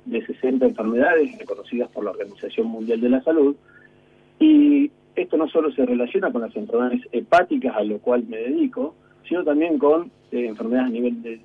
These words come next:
sistema nervioso central, del sistema nervioso periférico, enfermedades cardiovasculares, desarrollo de cáncer, y además está vinculado a un alto porcentaje de accidentes de tránsito, violencia intrafamiliar y suicidios.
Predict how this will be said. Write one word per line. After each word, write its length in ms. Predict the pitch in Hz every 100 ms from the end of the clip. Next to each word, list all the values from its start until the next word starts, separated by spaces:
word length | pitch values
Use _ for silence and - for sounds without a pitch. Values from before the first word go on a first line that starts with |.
| -
sistema 320 | 107 - 117
nervioso 420 | 110 110 110 226 214
central, 600 | 226 - - - 151 123
del 100 | 214
sistema 360 | - - 113
nervioso 400 | 107 104 104 -
periférico, 680 | - 87 - 160 151 135 113
enfermedades 440 | 104 113 113 113
cardiovasculares, 880 | - 107 101 95 - 139 160 139 135 - _ _ _ _ -
desarrollo 520 | 127 - 113 139 -
de 80 | 214
cáncer, 600 | - 165 156 139 127 131 - _ _ _ _ _ _ _
y 140 | 156
además 380 | 170 185 202 202 -
está 240 | 151 165
vinculado 760 | 165 147 131 156 165 147 151 -
a 80 | 135
un 180 | 143
alto 260 | 147 151 139
porcentaje 640 | 123 127 - 123 165 - 127
de 240 | 131 135
accidentes 480 | - 123 - 127 135
de 100 | 139
tránsito, 540 | 135 139 135 135 131 123
violencia 460 | 110 120 127 123
intrafamiliar 760 | 117 120 - 123 120 123 135 143
y 100 | 123
suicidios. 580 | - 107 - - 214 87